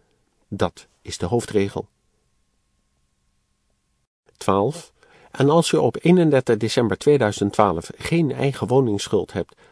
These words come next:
val je dus niet onder het overgangsrecht? Ja, tenzij je gebruik kunt maken van één van de drie uitzonderingen.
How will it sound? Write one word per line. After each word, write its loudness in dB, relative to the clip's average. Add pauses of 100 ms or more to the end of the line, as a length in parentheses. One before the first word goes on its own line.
val 6
je 2
dus -4
niet 0
onder -2
het -4
overgangsrecht? -2 (1120)
Ja, 0 (440)
tenzij 4
je 0
gebruik -2
kunt 0
maken 0
van 0
één 2
van -4
de -2
drie -6
uitzonderingen. 0